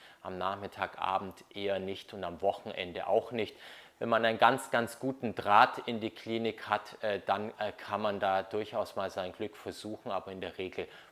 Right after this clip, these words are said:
Montag bis Freitag, vormittags, so bis zur Mittagszeit, akut geriatrische Patienten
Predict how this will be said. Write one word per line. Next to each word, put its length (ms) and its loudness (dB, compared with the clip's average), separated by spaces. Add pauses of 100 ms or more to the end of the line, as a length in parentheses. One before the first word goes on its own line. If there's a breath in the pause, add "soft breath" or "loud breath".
Montag 720 0 (220)
bis 200 -4
Freitag, 760 -2 (500 loud breath)
vormittags, 880 0
so 100 -8
bis 220 -10
zur 140 -8
Mittagszeit, 760 -6
akut 380 -8
geriatrische 720 -6
Patienten 720 -10